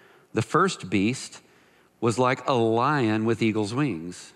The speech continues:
And notice it didn't say it was a lion. It says it's like a lion with eagle's wings. "And as I watched, its wings were pulled off, and it was left standing with its two hind feet on the ground like a human being.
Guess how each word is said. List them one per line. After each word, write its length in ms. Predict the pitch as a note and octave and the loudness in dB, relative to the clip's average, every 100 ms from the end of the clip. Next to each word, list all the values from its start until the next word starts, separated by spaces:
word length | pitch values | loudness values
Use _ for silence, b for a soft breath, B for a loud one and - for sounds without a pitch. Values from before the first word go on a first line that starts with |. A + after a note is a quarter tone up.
| _ | _
And 80 | A2+ | -2
notice 200 | E3+ D#3+ | 0 0
it 180 | C3+ - | -4 -4
didn't 220 | B2+ D3+ | -4 0
say 100 | D#3+ | 0
it 60 | B2 | 0
was 100 | G#2 | 0
a 60 | |
lion. 420 | F#2 D3 - E2+ | 0 0 -2 -4
It 140 | F#2 F#2+ | -4 -4
says 180 | G#2 F#2 | -4 -6
it's 220 | F2 - | -8 -8
like 280 | D#2+ A2+ B2+ | -4 -2 0
a 60 | |
lion 320 | C#3 F2+ G#2 - B B B B B B B | 0 0 -4 -8 B B B B B B B
with 140 | C3 B2+ | 0 2
eagle's 260 | C3 A#2 | 2 0
wings. 320 | A2 F2+ A#2 B2 | 0 0 0 0
"And 100 | C3+ | 0
as 120 | C3 | 2
I 40 | |
watched, 720 | B2 E3+ A3+ E3+ G3 - - B B - | 2 4 4 4 0 -4 -12 B B 0
its 200 | D3+ B2 | 0 4
wings 360 | D3 F#3 G#3+ | 4 4 4
were 140 | A#2 A#2 | 2 -2
pulled 380 | - - B2 F3+ | -2 0 2 4
off, 500 | F4+ G#3 - - - B B B B B - | 2 0 -2 -12 -16 B B B B B 0
and 220 | C3 C3 | 2 4
it 80 | E3+ | 4
was 200 | D3 C#3 | 4 4
left 200 | D#3 C3+ | 2 0
standing 960 | - - D3+ F3+ G3 F3 C3+ C#3+ E3 D3 | -4 -4 2 2 4 4 4 4 2 2
with 200 | C3+ - B B B | 0 -2 B B B
its 220 | C3+ - | 0 0
two 240 | - G#3 | 4 4
hind 380 | D3 D#3+ E3+ D#3 | 6 4 4 0
feet 340 | - G3+ E3 D#3 | 0 2 2 2
on 180 | C#3 | 0
the 60 | B2+ | 0
ground 460 | G#2 C3+ B2+ G#2+ G#2+ | 2 2 2 2 2
like 180 | A#2 | 0
a 60 | C3 | -2
human 420 | B2 A#2 A#2 C3 | -2 0 2 0
being. 520 | A2 D#3 C#4+ G2 D2+ | 2 4 4 2 -2